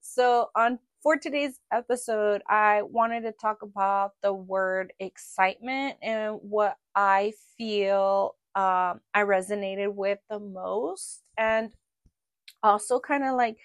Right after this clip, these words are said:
just to serve as a small reminder that it's amazing to feel excited. It's an amazing thing. It's a beautiful thing. And we should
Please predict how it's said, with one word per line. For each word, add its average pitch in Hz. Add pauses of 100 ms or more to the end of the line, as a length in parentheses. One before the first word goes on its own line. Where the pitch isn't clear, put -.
(920)
just -
to 277
serve 262
as 262
a 269
small 226
reminder 262
that 220
it's - (480)
amazing 202
to 208
feel 190
excited. 190
It's -
an 214
amazing 208
thing. 226
It's -
a 214
beautiful 208 (100)
thing. 214
And 202
we 214
should 208